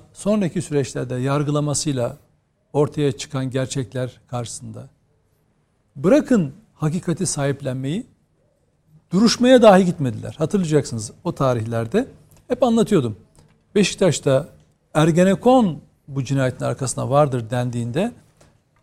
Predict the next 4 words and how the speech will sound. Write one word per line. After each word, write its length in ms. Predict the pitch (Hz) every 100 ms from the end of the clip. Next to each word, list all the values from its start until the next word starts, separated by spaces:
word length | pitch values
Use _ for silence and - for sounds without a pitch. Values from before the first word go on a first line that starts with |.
| -
salonu 460 | - 165 180 208
dolduranlar, 680 | 180 170 160 165 165 170 165 - _
sokakları 560 | - 147 165 - 170 160
dolduranlar, 640 | 160 156 160 156 156 160